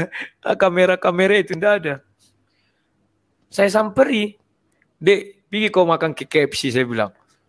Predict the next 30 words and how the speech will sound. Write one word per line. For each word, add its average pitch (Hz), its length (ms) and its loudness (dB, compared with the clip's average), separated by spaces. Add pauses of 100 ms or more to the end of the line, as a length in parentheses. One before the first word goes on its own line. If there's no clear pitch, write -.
(540)
Bingung 240 480 4
dia 214 160 6
kawan, 185 320 4
saya 170 160 -2
suruh 170 160 -4
ke 170 80 -2
K 143 160 -4
F 127 80 -6
C. 160 320 -10 (640)
<clears throat> 151 320 -14
Itulah. 151 320 -2 (1120)
Saya - 160 -8
kasih 127 320 0
uang 135 160 0
seratus 135 320 -2
ribu. 131 320 -2 (800)
Gemetar 254 480 4
dia. 104 240 -8 (840)
Di 190 80 0
sini 226 240 0
juga 202 320 2
ada 170 160 2
itu 160 160 -2
di 143 80 -2
tempat 131 320 -4
saya 127 160 -2
ini 127 160 -2
ada 127 80 -4
pemulung 127 480 -2
anak-anak 127 420 -4